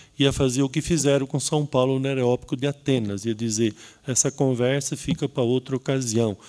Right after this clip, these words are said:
nós temos coisa mais importante, ou mais imediata, ou mais concreta para fazer. A sua conversa fica para uma outra vez, nós vamos pensar depois o que fazer." Porque, de fato, a tendência é mais imediatista,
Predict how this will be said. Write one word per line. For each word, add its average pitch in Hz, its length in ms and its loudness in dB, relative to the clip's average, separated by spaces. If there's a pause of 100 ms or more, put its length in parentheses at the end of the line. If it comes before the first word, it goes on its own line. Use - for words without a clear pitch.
(200)
nós 120 180 0
temos 127 280 -2
coisa 127 360 2
mais 123 280 0
importante, 131 960 -2 (400)
ou 123 140 2
mais 123 320 2
imediata, 120 920 0 (380)
ou 120 120 2
mais 123 300 2
concreta 123 680 -2
para 127 160 -2
fazer. 110 560 0 (360)
A 117 80 -8
sua 120 300 0
conversa 139 880 0 (300)
fica 127 400 -2
para 131 140 -4
uma 123 160 0
outra 131 480 2
vez, 113 420 2
nós 117 220 -4
vamos 120 240 -4
pensar 123 400 -2
depois 123 640 0
o 104 40 -4
que - 140 -10
fazer." 101 420 -8 (480)
Porque, 120 220 0
de 123 80 -2
fato, 120 400 0
a 131 40 -2
tendência 120 600 0
é 143 40 0
mais 113 300 -2
imediatista, 120 1040 -2